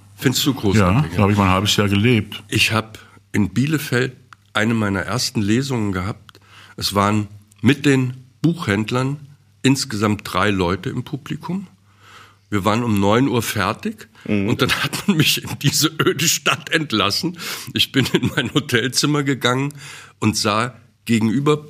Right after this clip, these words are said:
Speaker 1: war ein Kaufhaus mit einem riesigen Plakat und es war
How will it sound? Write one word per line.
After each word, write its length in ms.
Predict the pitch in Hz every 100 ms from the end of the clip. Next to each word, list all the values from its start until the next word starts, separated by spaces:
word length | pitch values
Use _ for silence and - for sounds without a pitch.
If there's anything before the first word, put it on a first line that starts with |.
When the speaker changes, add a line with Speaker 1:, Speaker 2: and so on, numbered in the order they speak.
| -
Speaker 1:
war 220 | 92 104
ein 160 | 98
Kaufhaus 680 | 95 104 147 185 113 135 147
mit 160 | 127 -
einem 200 | 131 143
riesigen 680 | 123 156 214 214 202 185 170
Plakat 600 | 156 131 120 123 208 - - - - _
und 260 | 131 127 131
es 200 | 127 -
war 420 | 110 117 113 _